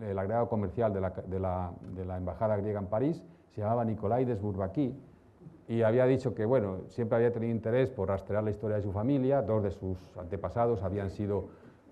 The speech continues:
eh, luchadores contra los turcos en el siglo diecisiete en Creta,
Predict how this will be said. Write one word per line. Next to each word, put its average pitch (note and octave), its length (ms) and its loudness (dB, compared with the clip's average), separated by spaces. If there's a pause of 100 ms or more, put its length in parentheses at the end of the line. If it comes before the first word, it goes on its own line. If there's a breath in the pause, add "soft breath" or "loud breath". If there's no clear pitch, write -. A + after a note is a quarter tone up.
eh, G2+ 640 0
luchadores G2+ 720 2
contra F#2+ 560 0
los F2+ 260 -2
turcos B2 480 2
en F#2+ 80 -2
el F#2 80 -2
siglo G#2+ 220 -2
diecisiete G2+ 500 -2
en F#2 100 -2
Creta, B2+ 480 2